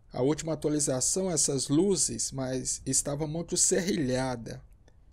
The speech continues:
Principalmente no mapa de Nevada. Eu, se não me engano, eu fiz o teste no mapa de Nevada, mas esse aqui é o mapa do Cáucaso, na Rússia.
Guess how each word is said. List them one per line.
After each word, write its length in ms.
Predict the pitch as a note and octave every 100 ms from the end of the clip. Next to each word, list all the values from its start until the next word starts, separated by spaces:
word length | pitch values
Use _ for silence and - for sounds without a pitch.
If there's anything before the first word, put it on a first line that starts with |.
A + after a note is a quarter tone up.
| - - -
Principalmente 760 | - F3+ - G3+ F3 F#3 G3+ G#3+
no 120 | G#3
mapa 380 | G3 F#3+ F#3+ F#3
de 160 | E3+
Nevada. 680 | F#3+ F#3+ D#3 A2 B2 A#2 A#2+
Eu, 80 | B2
se 120 | -
não 60 | E3+
me 80 | E3+
engano, 220 | D#3 F3
eu 40 |
fiz 300 | E3 F3+ F3
o 80 | D3
teste 460 | C3+ D#3+ E3+ - E3+
no 160 | D3+
mapa 400 | C3+ D#3+ E3 D#3+
de 160 | C#3 E3
Nevada, 600 | F3 - C#3 B2+ A#2+ A#2
mas 300 | B2 C3 C3+
esse 220 | D3+ D3+
aqui 260 | C#3+ - F#3+
é 60 |
o 80 | F3+
mapa 420 | D3 D#3+ E3 F3
do 140 | D#3+ E3+
Cáucaso, 840 | - D3 D3 B2+ - B2 A#2 A#2 B2
na 160 | C#3
Rússia. 560 | C3 C#3+ D3 - -